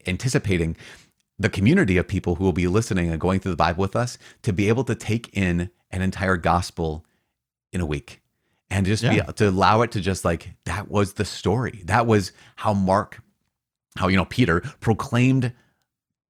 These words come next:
Speaker 1: the gospel via Mark, and here's how Matthew proclaimed the gospel via his gospel, you know,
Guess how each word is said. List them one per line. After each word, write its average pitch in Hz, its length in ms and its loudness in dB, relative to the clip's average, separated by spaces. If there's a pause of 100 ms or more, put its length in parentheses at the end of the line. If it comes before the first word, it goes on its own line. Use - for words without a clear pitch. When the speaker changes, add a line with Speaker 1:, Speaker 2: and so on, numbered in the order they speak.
(200)
Speaker 1:
the 110 100 4
gospel 92 720 0 (360)
via 101 340 2
Mark, 92 580 0 (280)
and 101 180 2
here's 104 140 2
how 110 80 4
Matthew 123 420 2
proclaimed 104 440 -2
the 107 60 0
gospel 98 480 0
via 92 240 0
his 90 120 -8
gospel, 87 380 -2
you 107 80 2
know, 98 60 0